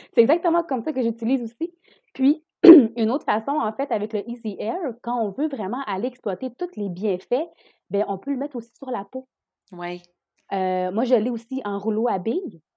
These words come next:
Speaker 1: On
Speaker 2: Ouais.
Speaker 1: peut se le faire soi-même, mais moi, je, je l'utilise souvent le, en, en bouteille, euh, pure dans le diffuseur. Donc, j'ai, j'ai celui en rouleau à billes déjà préparé avec
Speaker 2: Mhm.
Speaker 1: l'huile de coco fractionnée. Donc, j'en mets en dessous des pieds, sur le torse.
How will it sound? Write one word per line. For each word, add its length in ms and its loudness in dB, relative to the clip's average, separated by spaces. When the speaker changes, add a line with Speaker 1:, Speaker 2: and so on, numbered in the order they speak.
Speaker 1:
On 60 -8
Speaker 2:
Ouais. 160 0
Speaker 1:
peut 80 6
se 100 -2
le 80 -6
faire 220 -4
soi-même, 480 -2
mais 60 2
moi, 160 4
je, 100 0
je 120 -10
l'utilise 400 -2
souvent 420 -6
le, 400 -2
en, 220 -4
en 60 -4
bouteille, 600 0
euh, 60 -4
pure 260 0
dans 140 -6
le 60 -6
diffuseur. 420 -4
Donc, 160 -4
j'ai, 480 -6
j'ai 180 -6
celui 640 -2
en 300 -6
rouleau 220 -4
à 120 0
billes 220 -6
déjà 320 0
préparé 520 -6
avec 200 -2
Speaker 2:
Mhm. 80 -6
Speaker 1:
l'huile 80 0
de 60 2
coco 260 -4
fractionnée. 500 -8
Donc, 120 -4
j'en 140 -4
mets 200 -2
en 80 -4
dessous 220 -6
des 160 -6
pieds, 440 -10
sur 220 -8
le 200 -4
torse. 300 -6